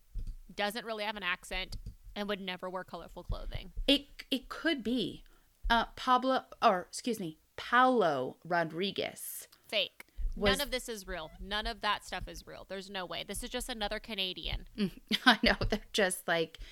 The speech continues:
Speaker 2: picked a random accent and practice it for a
Speaker 1: It's like
Speaker 2: while.
Speaker 1: Ken and Barbie Part Two.
Speaker 2: Yes. So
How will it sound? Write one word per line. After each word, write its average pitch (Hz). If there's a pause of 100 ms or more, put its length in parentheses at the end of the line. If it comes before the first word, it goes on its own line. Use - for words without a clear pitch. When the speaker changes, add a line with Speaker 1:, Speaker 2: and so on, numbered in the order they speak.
(340)
Speaker 2:
picked -
a 214
random 208
accent 180 (800)
and 165
practice -
it -
for 175
a 165
Speaker 1:
It's 165
like 277
Speaker 2:
while. 156 (160)
Speaker 1:
Ken 254
and 240
Barbie 202 (300)
Part 202 (140)
Two. 165 (320)
Speaker 2:
Yes. 151 (520)
So 220